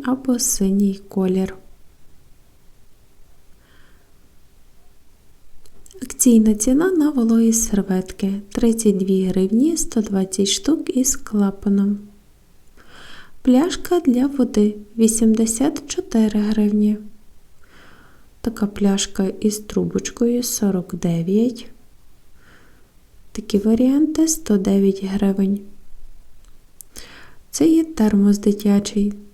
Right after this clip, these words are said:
сімдесят чотири. Термочашка — сто двадцять дев'ять. Робила собі айслати, накидала льоду і так ходила. Рятувалася від жари.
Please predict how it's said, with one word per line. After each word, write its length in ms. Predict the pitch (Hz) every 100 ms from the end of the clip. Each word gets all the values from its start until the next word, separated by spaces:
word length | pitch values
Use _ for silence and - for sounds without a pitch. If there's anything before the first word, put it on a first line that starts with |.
| - - -
сімдесят 800 | - 214 208 214 - 269 311 -
чотири. 640 | - 285 - 202 202 202 202 - - - -
Термочашка — 920 | - 220 202 202 - 185 175 - 294 339
сто 300 | - - 269
двадцять 600 | 269 202 202 202 233 226
дев'ять. 540 | 185 175 180 180 - - - - - - - -
Робила 460 | 233 233 220 226 214
собі 320 | 214 202 196 -
айслати, 640 | 190 185 - 240 320 311 285
накидала 680 | 220 220 202 196 185 180 180
льоду 400 | 190 240 262 254 -
і 200 | 196 208
так 320 | 226 196 196 -
ходила. 520 | 190 185 185 185 185 - - - -
Рятувалася 720 | 196 196 - 202 240 220 -
від 180 | 190 190
жари. 340 | 202 190 185